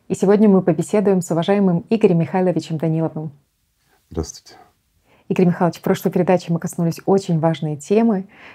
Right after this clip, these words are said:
Speaker 1: Мы говорили о механизме принятия мыслей, принятия решений человеком и говорили, как отличаются те мысли и сценарии, которые нам навязывает сознание,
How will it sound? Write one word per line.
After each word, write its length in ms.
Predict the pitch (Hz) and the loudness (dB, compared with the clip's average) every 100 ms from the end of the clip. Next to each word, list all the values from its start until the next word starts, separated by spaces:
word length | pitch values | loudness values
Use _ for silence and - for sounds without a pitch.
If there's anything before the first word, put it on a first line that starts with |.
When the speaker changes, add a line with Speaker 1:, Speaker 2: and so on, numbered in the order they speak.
| - | -4
Speaker 1:
Мы 100 | 190 | -2
говорили 540 | 180 170 170 190 170 - | 0 0 2 2 2 0
о 80 | 170 | -2
механизме 640 | 165 170 180 170 165 156 _ _ _ _ _ - | 0 2 2 2 0 -2 _ _ _ _ _ 0
принятия 680 | 180 180 170 - 147 147 - _ | 4 4 2 -2 -6 -6 -14 _
мыслей, 580 | 165 240 - 196 180 - _ _ | 2 2 2 0 0 -4 _ _
принятия 460 | 180 170 170 - | 4 4 2 0
решений 420 | 156 156 208 226 208 | -4 0 2 2 2
человеком 640 | 185 175 170 160 160 156 | 0 0 0 -2 -4 -6
и 80 | 160 | -4
говорили, 340 | 160 196 226 | 0 4 4
как 340 | 196 196 185 - _ | 2 -2 -4 -10 _
отличаются 840 | 170 170 160 220 233 208 - 160 - - - - _ | -6 -6 0 2 2 0 -4 -6 -6 -20 -20 -20 _
те 180 | - 226 | 4 6
мысли 280 | 190 175 170 | 6 2 0
и 40 | |
сценарии, 360 | - 170 170 160 | 0 2 2 2
которые 280 | 165 170 170 | -4 0 0
нам 140 | 165 | 2
навязывает 440 | 165 165 160 160 | 2 2 2 0
сознание, 680 | - 175 214 269 233 151 151 | 0 -2 2 4 4 2 -6